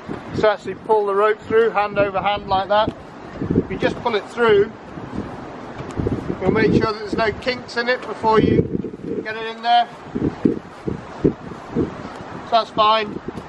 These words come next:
it's nice and neat. Then you're gonna stow it starting from the boat end,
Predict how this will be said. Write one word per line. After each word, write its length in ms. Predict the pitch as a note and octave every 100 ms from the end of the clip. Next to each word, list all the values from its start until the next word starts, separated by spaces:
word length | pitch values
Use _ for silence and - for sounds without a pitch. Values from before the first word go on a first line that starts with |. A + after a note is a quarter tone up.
| -
it's 120 | -
nice 280 | G#3 G#3 -
and 120 | G3
neat. 320 | G#3 G#3+ - - - - - - - - - - - - - - -
Then 120 | G#3+
you're 80 | A3+
gonna 120 | A3
stow 400 | - - B3 A#3
it 280 | G#3 A3+ - - - -
starting 540 | - A3+ A3 G#3+ G#3
from 140 | - G3
the 60 |
boat 360 | C#4+ - G#4+ -
end, 220 | - -